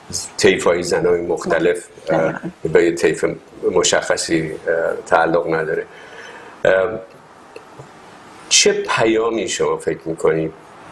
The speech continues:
Speaker 1: به خصوص با برگزاری یک
Speaker 2: مهم.
Speaker 1: چنین رو-، روزهایی یا دوست می‌دارید چه پیامی رو
Speaker 2: درسته.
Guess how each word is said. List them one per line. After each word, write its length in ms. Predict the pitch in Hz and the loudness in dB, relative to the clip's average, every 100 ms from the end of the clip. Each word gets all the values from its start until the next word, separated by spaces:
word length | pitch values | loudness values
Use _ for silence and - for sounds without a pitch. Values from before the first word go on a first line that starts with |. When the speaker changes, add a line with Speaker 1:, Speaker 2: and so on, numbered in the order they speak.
| - - - - - - | -18 -18 -18 -18 -10 0
Speaker 1:
به 80 | 123 | 2
خصوص 440 | 117 107 110 - | 2 0 0 0
با 340 | - 87 82 - - - - 98 | 0 0 0 -4 -16 -20 -4 0
برگزاری 540 | 98 95 90 92 95 | 2 0 2 2 2
یک 160 | 98 98 | 0 0
Speaker 2:
مهم. 80 | |
Speaker 1:
چنین 400 | 92 87 87 85 | 0 0 -2 -4
رو-، 140 | 82 78 85 | -6 -2 0
روزهایی 640 | 92 92 - 90 85 76 - - - - - - - - 107 107 - - - | 0 -2 0 0 0 -4 -10 -20 -20 -20 -20 -20 -20 0 2 2 -2 -12 0
یا 220 | 104 117 | 4 6
دوست 400 | 117 123 120 - | 4 0 0 -2
می‌دارید 460 | 90 87 80 80 80 | 0 2 0 -2 -4
چه 160 | - 123 | 0 0
پیامی 560 | - 104 98 98 98 | 2 2 2 2 0
رو 220 | 90 82 | 0 -2
Speaker 2:
درسته. 180 | 78 62 | -4 -8